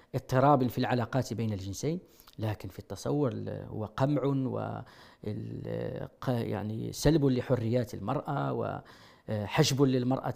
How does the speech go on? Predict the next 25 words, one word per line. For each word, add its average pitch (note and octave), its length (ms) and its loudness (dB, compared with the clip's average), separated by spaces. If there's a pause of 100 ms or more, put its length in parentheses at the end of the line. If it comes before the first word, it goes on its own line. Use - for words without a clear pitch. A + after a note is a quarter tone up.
عن A#2 180 -4
ال-، A#2 280 -6 (280)
حتى - 260 0
أنه D#3+ 260 4
هذه C#3 260 4
ال-، B2+ 300 2 (420)
في، B2+ 600 2
في B2 160 -6
باحثة C3+ 500 2 (500)
كتبت B2 520 2 (280)
كتاب A#2+ 320 -2
ممتاز، A#2 380 -2
ليلى A#2 260 0
أبو G#2 140 -2
الغد، C#3+ 300 -2 (500)
ال-، G#2+ 380 -6
كتبته A2 300 -4
باللغة A2 260 -2
الإنجليزية، G#2+ 640 -4 (880)
آه، A2 340 -2
Do C#3+ 380 0 (160)
Muslim B2+ 300 -2
Women C3 480 0
Need C3+ 180 0 (100)
Save، A#2 220 -4